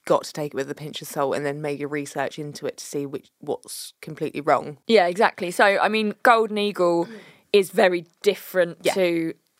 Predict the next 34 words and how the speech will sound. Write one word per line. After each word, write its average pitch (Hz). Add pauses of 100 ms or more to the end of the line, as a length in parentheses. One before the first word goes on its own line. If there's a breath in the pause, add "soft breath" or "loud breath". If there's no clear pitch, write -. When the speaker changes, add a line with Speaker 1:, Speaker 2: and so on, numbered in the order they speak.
Speaker 2:
Christine. 156 (400 soft breath)
Uh, 190
but 190
it's, -
it's - (160)
almost 196
like 180
the 190
idea 180
sparked -
this 160
other 170
idea. -
Speaker 1:
Exactly, 254
which 196
Speaker 2:
Yeah. 220
Speaker 1:
is 190
inspired 233
by. - (100)
Speaker 2:
Yeah. 214
Speaker 1:
It's -
exactly 208
what 190
it -
says 175
on 175
the 165
tin, 156 (260)
or -
Speaker 2:
Yeah. 175
Speaker 1:
based 160
on. 107 (580 loud breath)
It's -
not, 160